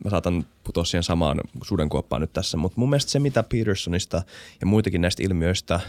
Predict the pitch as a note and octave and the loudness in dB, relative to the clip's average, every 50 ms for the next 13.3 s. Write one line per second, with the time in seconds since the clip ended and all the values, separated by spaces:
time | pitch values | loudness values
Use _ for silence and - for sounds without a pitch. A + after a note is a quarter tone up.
0 | - - - - _ _ _ _ _ _ _ _ _ _ _ _ _ _ - _ | -12 -16 -18 -20 _ _ _ _ _ _ _ _ _ _ _ _ _ _ -20 _
1 | _ _ _ _ _ _ _ _ _ _ - - - - - G2+ G#2+ A2 A#2+ F3+ | _ _ _ _ _ _ _ _ _ _ -20 -20 -16 -6 -2 2 2 4 4 4
2 | - - - G2 - - E2 E2+ E2 - D#2+ D#2 C#2+ B1+ - - - D2 A#1+ C2 | 4 2 0 0 0 0 0 -2 0 0 0 0 0 -2 -4 -4 -2 -2 0 0
3 | C#2+ D#2+ - D2+ F#2 - A2 G2 F#2 F2+ F#2 - - - F2+ E2+ E2 - - - | -2 -2 -2 -2 -2 -2 -2 -2 -2 -4 -4 -6 -4 -2 0 0 0 -2 -6 -14
4 | - - - _ - - _ - G#2+ - - - _ _ _ _ _ _ _ _ | -20 -20 -20 _ -20 -12 _ -10 -10 -10 -14 -20 _ _ _ _ _ _ _ _
5 | _ _ _ _ _ _ _ _ _ - D3+ C#3+ - D#3+ C#3 B2+ A#2+ A2+ - - | _ _ _ _ _ _ _ _ _ -4 -4 -2 -2 0 2 2 4 2 2 0
6 | - - - - - - _ _ _ _ _ _ _ _ _ _ _ _ _ _ | -4 -12 -20 -20 -20 -20 _ _ _ _ _ _ _ _ _ _ _ _ _ _
7 | _ _ _ _ _ _ _ - B2 C3+ C3 B2 G#2 G#2 - - - - _ _ | _ _ _ _ _ _ _ 0 2 4 4 4 2 2 -2 -6 -14 -20 _ _
8 | _ _ _ _ - E2+ E2+ F2 D#2+ - E2 D#2 D#2 D#2+ - - - - - - | _ _ _ _ -2 0 2 2 2 2 0 0 0 -2 -6 -12 -14 -16 -20 -20
9 | - - _ - - - - - - - - _ _ _ _ _ _ _ _ _ | -20 -20 _ -14 -12 -12 -12 -12 -14 -20 -20 _ _ _ _ _ _ _ _ _
10 | _ _ _ _ _ _ _ _ _ _ _ - G#2 F#2 F#2 E2+ E2 E2 D#2+ E2 | _ _ _ _ _ _ _ _ _ _ _ -8 -6 -4 -2 -2 -2 -2 -2 -4
11 | E2+ - - - - - - - - - _ _ _ _ _ _ _ _ _ _ | -4 -8 -12 -16 -18 -20 -20 -20 -20 -20 _ _ _ _ _ _ _ _ _ _
12 | _ _ _ _ _ _ _ _ _ _ _ - - _ _ _ _ _ _ _ | _ _ _ _ _ _ _ _ _ _ _ -20 -20 _ _ _ _ _ _ _
13 | - - - G2 - - | -12 -8 -6 -6 -6 -8